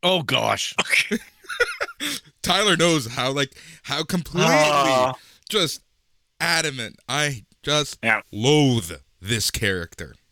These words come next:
Speaker 1: It's a weird character.
Speaker 2: It, it's
Speaker 1: What?
Speaker 2: a, <laughs> it's a bananas character.
Speaker 1: The funny, have you seen the modok show on Disney Plus, Tyler?
Speaker 2: Two episodes.
Speaker 1: Yeah, yeah, yeah.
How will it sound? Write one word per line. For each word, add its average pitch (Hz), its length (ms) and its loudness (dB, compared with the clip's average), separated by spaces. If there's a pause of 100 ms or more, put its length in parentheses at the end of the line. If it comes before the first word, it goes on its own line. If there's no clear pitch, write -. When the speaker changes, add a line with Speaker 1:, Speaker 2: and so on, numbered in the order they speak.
(1400)
Speaker 1:
It's 90 200 -6
a 135 60 -4
weird 92 360 -4
character. - 520 -8 (340)
Speaker 2:
It, - 120 -6 (160)
it's 131 140 2 (120)
Speaker 1:
What? - 20 -
Speaker 2:
a, 139 160 0 (800)
<laughs> - 800 -4
it's - 200 2
a - 40 0
bananas 127 720 0
character. 233 840 0 (1200)
Speaker 1:
The 139 120 0
funny, 160 320 2
have 131 240 -2
you 165 160 0
seen 143 440 2
the 139 80 2
modok 139 400 0
show 135 460 -2
on 120 440 0
Disney 117 360 -2
Plus, - 500 -8 (160)
Tyler? 127 380 -4 (300)
Speaker 2:
Two 226 60 4
episodes. - 500 0 (960)
Speaker 1:
Yeah, 110 380 -4
yeah, 117 320 -6
yeah. 104 300 0